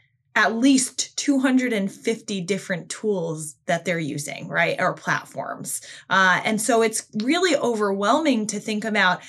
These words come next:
how you strategically, as a technology leader, integrate all of those technologies together and make sure that they're working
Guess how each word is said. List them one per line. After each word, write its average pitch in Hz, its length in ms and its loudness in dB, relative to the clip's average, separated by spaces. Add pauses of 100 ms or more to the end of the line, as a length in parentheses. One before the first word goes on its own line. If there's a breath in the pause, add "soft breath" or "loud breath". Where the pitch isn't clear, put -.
(140 loud breath)
how 254 300 4
you 247 260 0
strategically, 214 1160 -4
as 220 360 4
a 240 60 -4
technology 180 800 -2
leader, 190 480 -2 (320 loud breath)
integrate 269 500 4
all 208 300 2
of 202 80 -4
those 190 200 -2
technologies 190 720 -6
together 190 440 2
and 208 160 2
make 220 200 -2
sure - 220 0
that 208 240 0
they're 185 160 2
working 202 580 -2